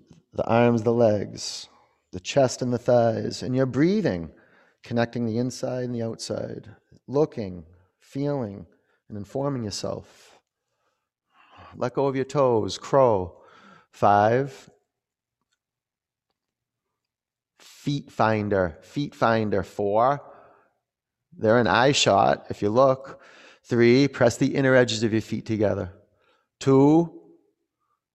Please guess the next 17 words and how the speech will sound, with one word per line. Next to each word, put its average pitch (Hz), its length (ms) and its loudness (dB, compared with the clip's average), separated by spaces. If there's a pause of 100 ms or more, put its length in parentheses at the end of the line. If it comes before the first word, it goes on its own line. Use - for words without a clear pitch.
(100)
chaturanga. 120 720 4
That's - 180 0
good, 175 180 4
Laura. 123 640 2
Up 151 220 4
dog, 123 420 4 (1080)
down 143 280 6
dog. 117 460 4 (380)
Jump 139 280 0
up 151 140 0
to 151 80 -6
your 143 80 -2
hands. 120 580 -4
Let's - 140 -16
keep - 220 -8
it - 80 -12
going. 120 360 0